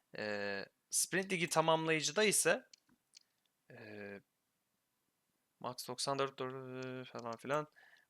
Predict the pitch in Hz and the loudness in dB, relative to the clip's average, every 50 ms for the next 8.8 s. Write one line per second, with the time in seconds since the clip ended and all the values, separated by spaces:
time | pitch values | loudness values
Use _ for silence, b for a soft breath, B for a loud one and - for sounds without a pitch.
0 | b _ 139 139 151 156 - 156 143 - 165 160 - 127 117 110 - 107 104 104 | b _ 0 2 2 2 2 0 0 0 0 4 6 6 6 6 4 0 0 0
1 | 101 120 135 151 156 - - 135 135 139 - 151 143 131 123 120 - 117 - 113 | 0 -2 -4 -4 -4 -2 -2 -2 0 2 6 6 6 6 4 -2 -4 -6 -6 -6
2 | 110 _ - 131 - - 123 - - 123 113 107 - _ - 123 131 131 - 117 | -6 _ 0 0 0 0 -4 -4 0 0 -2 -2 0 _ 6 6 6 6 4 -2
3 | 110 - - - 98 - - - - - - 160 147 - - 151 143 143 151 151 | 0 0 0 -2 -2 -4 -8 -12 -12 -6 -4 -4 -4 -2 -2 -2 2 2 2 0
4 | 156 - _ _ _ _ _ _ _ _ - - 104 107 107 - - 180 165 180 | 0 -4 _ _ _ _ _ _ _ _ 2 4 4 4 4 2 -4 0 6 6
5 | 190 185 170 170 190 - - - - - - 143 170 175 160 175 165 - 175 156 | 8 10 10 8 8 6 -2 -14 -8 -2 4 6 6 8 8 8 6 6 0 0
6 | 143 139 135 139 151 151 151 - 156 147 147 143 - - 135 110 - _ _ _ | 0 -2 8 10 10 10 12 12 12 12 12 10 8 0 -2 -2 -2 _ _ _
7 | _ _ b b b b b b b _ _ - 123 127 147 196 175 143 165 175 | _ _ b b b b b b b _ _ -6 -6 2 2 2 4 8 8 8
8 | 180 165 175 175 170 - - 190 190 - - 185 214 208 185 190 180 | 8 10 6 6 6 8 8 6 6 6 4 0 2 2 0 -6 -8